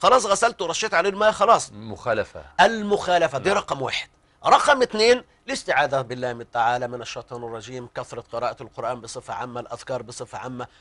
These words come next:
Speaker 1: قراءة آية الكرسي بصفة خاصة. فإذا هذه الوسائل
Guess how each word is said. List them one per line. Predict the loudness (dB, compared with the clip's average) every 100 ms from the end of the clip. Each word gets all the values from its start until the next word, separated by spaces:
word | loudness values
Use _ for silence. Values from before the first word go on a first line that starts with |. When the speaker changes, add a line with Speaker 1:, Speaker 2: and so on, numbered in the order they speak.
| _ -4
Speaker 1:
قراءة | -4 -4
آية | -6 -6 -10
الكرسي | -14 -12 -12 -10 -10 -10
بصفة | -10 -12 -12
خاصة. | -8 -6 -4 -8 -10 _ _ _ _ _ _
فإذا | _ -6 -6 -6 -4 -4 -4
هذه | -2 -2 0 -2
الوسائل | -2 -2 2 4 4 0 -12